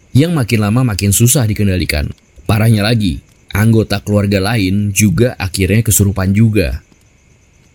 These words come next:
Bagian paling memilukan sekaligus menjijikan dari kasus ini adalah apa yang mereka lakukan ke satu sama lain. Kata kuncinya adalah kekerasan,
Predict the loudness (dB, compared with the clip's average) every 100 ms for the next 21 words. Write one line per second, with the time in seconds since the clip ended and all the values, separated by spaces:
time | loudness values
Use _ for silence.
0 | _ _ _ _ 0 2 4 2 0 -2
1 | -2 0 0 0 -2 -4 -2 -2 0 0
2 | 2 2 0 2 0 2 2 0 0 -2
3 | 0 -2 -2 -4 -4 -4 0 2 4 2
4 | 0 -2 -2 -2 -4 -8 -10 -8 -4 -2
5 | 0 -2 -4 -4 -4 -6 -4 -2 0 0
6 | -2 -2 -2 0 -2 -2 -4 -6 -14 _
7 | _ -4 -2 0 0 0 2 0 0 0
8 | -2 -2 -4 -6 -6 -4 -2 -2 0 -2